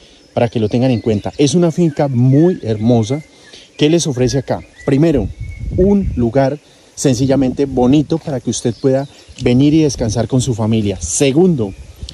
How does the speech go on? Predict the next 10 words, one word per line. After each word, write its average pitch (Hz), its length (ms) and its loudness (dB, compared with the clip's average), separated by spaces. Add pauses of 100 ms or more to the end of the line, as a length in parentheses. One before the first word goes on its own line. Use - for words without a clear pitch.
(140)
le 131 80 4
ofrece 139 340 0
treinta 139 420 -2
y 135 40 0
dos 156 180 0
potreros, 160 640 -2 (180)
todos 160 320 0
pradizados, 131 680 -2
todos 151 240 2
organizados, 139 640 -2